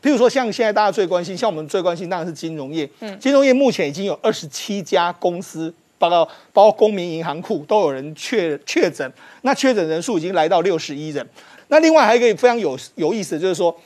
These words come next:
Speaker 1: 科技厂现在在做什么？
Speaker 2: 嗯。
Speaker 1: 科技厂现在，呃，因为我们知道这几天不是出国人数非常多吗？
Speaker 2: 对。
Speaker 1: 到美国的啦，到这个海外去的，甚至这个今天的时候，长荣航空跟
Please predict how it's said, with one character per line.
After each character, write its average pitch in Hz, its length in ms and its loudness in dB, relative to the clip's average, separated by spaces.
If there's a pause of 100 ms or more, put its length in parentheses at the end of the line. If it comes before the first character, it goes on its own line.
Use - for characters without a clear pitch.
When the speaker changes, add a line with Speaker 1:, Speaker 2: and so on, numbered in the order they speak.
(180)
Speaker 1:
科 277 220 6
技 262 200 2
厂 147 200 -6
现 196 120 -2
在 196 80 2
在 185 140 0
做 165 220 0
什 143 140 -8
么？ 120 180 -10
Speaker 2:
嗯。 220 240 -14
Speaker 1:
科 294 160 4
技 277 100 4
厂 175 160 0
现 202 100 2
在， 202 240 2
呃， 175 120 0
因 370 100 -4
为 247 60 4
我 269 60 6
们 220 60 0
知 185 60 0
道 226 80 4
这 214 160 4
几 151 60 -6
天 196 120 -4
不 175 80 -8
是 170 280 -2
出 220 240 -4
国 147 200 -2
人 147 140 -2
数 175 180 -8
非 180 80 0
常 156 180 -2
多 165 220 2
吗？ 156 120 0
Speaker 2:
对。 233 100 2
Speaker 1:
到 208 140 2
美 147 260 -4
国 143 280 -4
的 151 80 -4
啦， 156 260 -4
到 208 220 4 (260)
这 254 100 -2
个 202 160 6
海 151 160 -4
外 190 180 4
去 202 200 -6
的， 151 140 -4 (200)
甚 247 180 6
至 240 140 2
这 226 140 2
个 190 100 0
今 220 180 -4
天 220 140 2
的 202 100 0
时 180 120 0
候， 185 100 4
长 185 220 -6
荣 202 120 -2
航 170 200 -6
空 196 160 -4
跟 202 200 -4